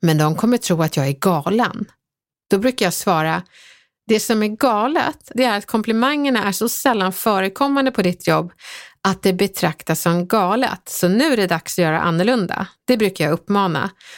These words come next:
Och då skickar även de obekväma cheferna de konstruktiva komplimangerna. Det är så häftigt att se hur alla chefer lyser upp när de får de här uppskattande svaren från kollegorna.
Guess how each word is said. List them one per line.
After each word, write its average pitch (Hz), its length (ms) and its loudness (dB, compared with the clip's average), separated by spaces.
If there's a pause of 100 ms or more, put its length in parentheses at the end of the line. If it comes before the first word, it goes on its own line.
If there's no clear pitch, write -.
(300)
Och 220 100 4
då 254 120 2
skickar 233 380 0
även 180 260 2
de 175 180 0 (120)
obekväma 254 760 2
cheferna 160 540 -2
de 165 220 0
konstruktiva 156 840 0
komplimangerna. 208 800 0 (840)
Det 233 140 4
är 262 40 4
så 311 420 0
häftigt 214 440 -4
att 208 100 0
se 180 100 0
hur 180 120 0
alla 175 220 0
chefer 180 340 -2
lyser 185 300 0
upp 254 360 -2 (380)
när 214 100 2
de 208 120 2
får 294 240 0
de 247 120 0
här 180 120 2 (100)
uppskattande 185 800 -2
svaren 247 640 0
från 175 200 -2
kollegorna. 202 640 0